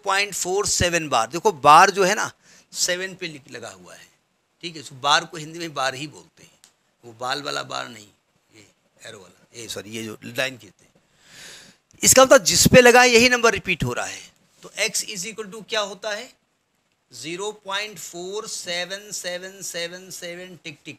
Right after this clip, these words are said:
टिक। जरा देखिए, इस तरीके के क्वेश्चन को लगाने की अलग-अलग टीचर की अलग-अलग मेथड है, अलग-अलग टीचर का अलग-अलग मेथड है कि नहीं। देखो तरीका क्या होता है, जो हम बताते हैं वही तरीका सभी बताते हैं।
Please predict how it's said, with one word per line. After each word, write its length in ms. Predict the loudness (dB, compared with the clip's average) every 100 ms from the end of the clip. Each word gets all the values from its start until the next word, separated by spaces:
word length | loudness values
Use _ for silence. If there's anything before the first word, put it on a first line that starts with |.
| _
टिक। 120 | -20 -12
जरा 160 | -12
देखिए, 420 | -10 -14 -14 -16 _ _ _ -12
इस 280 | -8 -8 -8
तरीके 380 | -10 -8 -8 -8
के 160 | -8 -10
क्वेश्चन 420 | -12 -12 -12 -14
को 120 | -14
लगाने 420 | -10 -8 -8 -10
की 220 | -12 -16 -14
अलग-अलग 380 | -10 -8 -6 -8 -8
टीचर 300 | -6 -4 -4
की 140 | -4
अलग-अलग 420 | -6 -4 -4 -8 -10
मेथड 340 | -12 -10 -10
है, 100 | -10 -16 _ _ -12 2
अलग-अलग 380 | 4 4 2 -2
टीचर 300 | -8 -6 -6 -10 6
का 180 | 8 10
अलग-अलग 360 | 8 4 -2
मेथड 320 | -4 -6 -6
है 60 | -8
कि 240 | -8 -6
नहीं। 220 | -4 -6 -10 _ _ _ _ _ _ _ _ _
देखो 180 | -2 -2
तरीका 320 | 2 2 2 -2
क्या 160 | -2
होता 260 | -8 -12 -16
है, 80 | -12
जो 100 | -10
हम 260 | -6 -6 -6
बताते 360 | -10 -12 -16 -12
हैं 80 |
वही 120 | -10 -8
तरीका 260 | -6 -8
सभी 240 | -8 -8 -4
बताते 340 | -2 -2 -4
हैं। 160 | -12